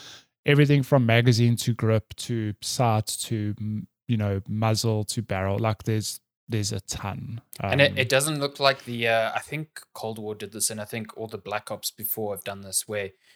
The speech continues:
Speaker 2: you've got, like, ten points to spend on your loadout, and every attachment or perk you take adds to those points. So you can have classes where you take no perks, but you put, like, thousands of attachments on your gun. Here,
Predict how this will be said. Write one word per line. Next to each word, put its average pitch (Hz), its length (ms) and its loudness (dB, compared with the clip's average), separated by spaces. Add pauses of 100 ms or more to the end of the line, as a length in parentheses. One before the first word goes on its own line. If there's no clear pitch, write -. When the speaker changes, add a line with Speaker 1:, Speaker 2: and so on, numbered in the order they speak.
(160)
Speaker 2:
you've 117 160 -4
got, 120 180 2
like, 107 280 0
ten 127 280 -2
points 113 540 -2
to - 140 -8
spend 117 300 0
on 110 140 -4
your 104 380 -4 (380)
loadout, 113 540 4
and 107 260 -12
every 117 280 -4
attachment 117 920 -2
or 107 200 -4
perk 131 420 0
you 107 60 -12
take 110 340 -2
adds 110 300 0
to - 100 -16
those 98 180 -10
points. 113 320 -4
So 104 200 -2 (380)
you 117 100 -2
can 113 160 -6
have 104 300 -2 (360)
classes 123 540 6
where 110 100 -2
you 104 160 -10
take 113 280 -4
no 101 120 -8
perks, 123 460 4
but - 220 -14
you 113 60 -12
put, - 200 -14
like, 98 280 -6
thousands 107 420 0
of 101 100 -10
attachments 101 480 -10
on 98 100 -10
your 92 120 -16
gun. 92 360 -6
Here, 117 560 4